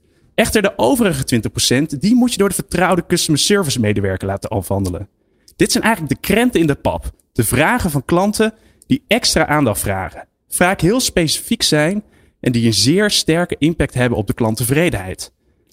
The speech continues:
Laat deze vragen alsjeblieft niet door A I oplossen.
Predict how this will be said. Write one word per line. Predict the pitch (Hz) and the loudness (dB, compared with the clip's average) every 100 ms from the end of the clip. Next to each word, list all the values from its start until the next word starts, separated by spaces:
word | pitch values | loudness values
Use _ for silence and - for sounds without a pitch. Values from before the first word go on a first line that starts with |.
| _ | _
Laat | 123 135 107 | 0 0 0
deze | 180 175 | 2 2
vragen | 139 151 151 - | 0 -2 -2 -2
alsjeblieft | 156 - 127 131 - | 0 0 2 0 2
niet | 120 160 214 151 110 | 2 2 2 -2 -2
door | 104 107 | -2 0
A | 104 107 101 | -2 -2 -2
I | |
oplossen. | 95 104 92 - | -2 -2 -2 -4